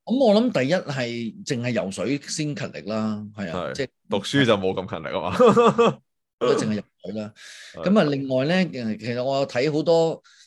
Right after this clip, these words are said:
Speaker 1: 即係啲網上面好多嘢嘅，咁有啲人都會講嘅，佢哋話呢，<laughs> 佢哋話呢，人啊，我哋嘅人嘅天性啊，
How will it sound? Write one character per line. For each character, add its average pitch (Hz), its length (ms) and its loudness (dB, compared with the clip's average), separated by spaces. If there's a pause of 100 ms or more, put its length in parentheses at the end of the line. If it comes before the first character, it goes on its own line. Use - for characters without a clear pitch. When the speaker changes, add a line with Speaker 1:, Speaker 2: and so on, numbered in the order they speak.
(120)
Speaker 1:
即 175 100 -4
係 123 360 -4
啲 127 480 -8
網 113 200 -4
上 123 140 -2
面 117 100 -6
好 123 80 -4
多 156 140 0
嘢 117 240 0
嘅， 110 240 -2
咁 151 160 -4
有 147 100 2
啲 151 100 -2
人 107 340 -2
都 165 120 -2
會 123 80 -2
講 101 200 -4
嘅， 120 160 -6 (280)
佢 147 140 -2
哋 139 60 0
話 120 180 -2
呢， 147 80 0
<laughs> 175 220 0 (800)
佢 165 80 -2
哋 160 40 0
話 123 120 4
呢， 151 100 2 (640)
人 101 420 -2
啊， 107 380 -4 (280)
我 117 120 -6
哋 135 60 -2
嘅 123 120 -2
人 87 240 -4
嘅 117 80 -2
天 156 320 -2
性 107 300 -2
啊， 85 180 -8